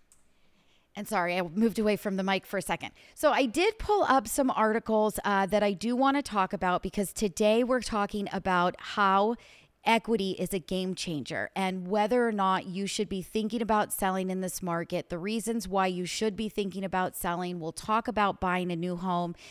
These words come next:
maybe some of those downsides as well.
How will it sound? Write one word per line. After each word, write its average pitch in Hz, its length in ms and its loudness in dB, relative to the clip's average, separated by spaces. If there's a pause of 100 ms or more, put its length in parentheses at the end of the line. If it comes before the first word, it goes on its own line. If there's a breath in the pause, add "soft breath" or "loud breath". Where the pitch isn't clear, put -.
(140)
maybe 208 300 -2
some 220 260 0
of 190 120 -4
those 185 280 2
downsides 180 800 -2
as 160 260 -4
well. 175 480 0